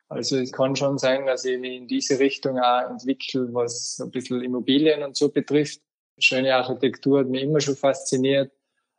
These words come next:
Aber ich kann mir natürlich auch vorstellen, irgendwo dem, dem Skispringen natürlich oder der Sport, dem Sport generell treu zu bleiben, aber auch irgendwo ein gewisses Coaching oder Beratung zu geben,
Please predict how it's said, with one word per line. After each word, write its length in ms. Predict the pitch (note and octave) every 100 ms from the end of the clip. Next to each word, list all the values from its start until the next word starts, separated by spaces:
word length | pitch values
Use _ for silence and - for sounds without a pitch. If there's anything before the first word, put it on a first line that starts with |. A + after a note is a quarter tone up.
| _
Aber 260 | A#2 A#2+ C3
ich 100 | A#2+
kann 180 | B2+
mir 140 | B2+ B2+
natürlich 420 | B2 B2+ C3 B2
auch 240 | A#2+ A#2+
vorstellen, 580 | - B2 B2 - A#2+ A#2+
irgendwo 360 | A#2 B2 A#2+ A#2+
dem, 320 | A#2 A#2 A#2+ _ _ _ _
dem 100 | A#2+ A2+
Skispringen 580 | D#3 E3 D#3+ D3+ D3
natürlich 380 | C#3+ B2+ D3 C#3+
oder 200 | B2 A#2
der 100 | A#2
Sport, 520 | A2+ - B2+ C#3+ -
dem 100 | B2
Sport 400 | A2+ - C3 B2+
generell 420 | - B2+ C3+ B2+ A#2+
treu 220 | A#2+ B2+
zu 220 | - A2+
bleiben, 340 | B2+ A#2+ A#2+
aber 360 | A#2 G#2+ A2 G#2
auch 220 | A2 -
irgendwo 380 | B2 B2 G#2+ A2
ein 160 | A2 G#2+
gewisses 480 | A2 G#2+ - A2
Coaching 720 | - - B2 B2 - A2+ A#2
oder 260 | A2 G#2+ G#2+
Beratung 600 | - G#2+ G2 G#2 - A2+
zu 160 | - -
geben, 360 | G#2+ A2 A2+